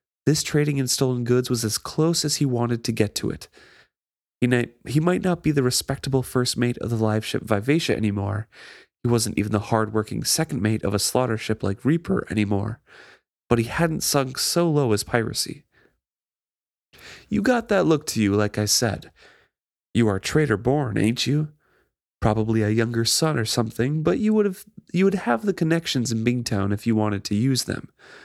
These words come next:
We could take a good haul up there. You would hook us up, and we could trade some top-quality merchandise for some of that magical stuff that the traders have.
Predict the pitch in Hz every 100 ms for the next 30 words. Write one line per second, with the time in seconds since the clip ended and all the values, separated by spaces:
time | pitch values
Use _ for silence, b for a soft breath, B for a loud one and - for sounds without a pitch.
0 | B _ _ _ _ - 151 151 147 185
1 | 190 160 147 160 156 151 147 147 120 113
2 | 113 135 _ _ _ - 117 117 143 143
3 | 123 175 151 147 - B B B - 175
4 | 202 208 170 - 185 175 151 143 - -
5 | 196 - - - 180 175 156 123 107 117
6 | 117 - 107 104 123 - - B B B
7 | - 160 185 170 151 - 151 170 151 143
8 | 127 - 147 127 - - 110 - 113 139
9 | 135 104 - 101 110 -